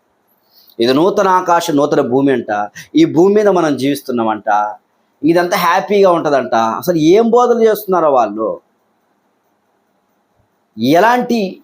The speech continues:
అసలు ఎక్కడ తీసుకున్నారు ఈ మాటలు? సరే,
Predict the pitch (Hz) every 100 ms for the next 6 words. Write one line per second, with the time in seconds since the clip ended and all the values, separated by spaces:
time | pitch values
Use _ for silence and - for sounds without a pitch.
0 | - 147 156 147 240 220 226 - 147 165
1 | 139 131 131 113 113 101 90 _ _ _
2 | - 151 185 123 -